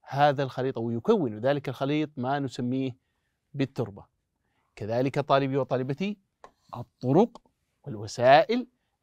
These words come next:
التي تساعدنا في حماية وحفظ هذا المورد الهام وهو التربة. إذن حفظ التربة هو حماية التربة من التلوث، من الانجراف، من الأخطار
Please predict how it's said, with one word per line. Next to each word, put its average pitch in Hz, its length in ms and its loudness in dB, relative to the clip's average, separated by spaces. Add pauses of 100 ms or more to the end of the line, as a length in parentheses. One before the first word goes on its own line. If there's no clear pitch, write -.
التي 123 720 -4
تساعدنا 123 960 -6
في 120 320 -10
حماية 165 640 -2
وحفظ 135 420 -4 (460)
هذا 147 360 0
المورد 123 400 -4
الهام 117 360 -4 (580)
وهو 123 440 0
التربة. 117 520 -4 (400)
إذن 113 320 -4
حفظ 135 240 -4
التربة 147 440 2 (460)
هو 117 80 -6
حماية 127 600 -6
التربة 127 440 -4 (260)
من 110 140 -10
التلوث، 131 640 -2 (480)
من 127 160 0
الانجراف، 123 840 4 (380)
من 170 160 2
الأخطار 185 640 2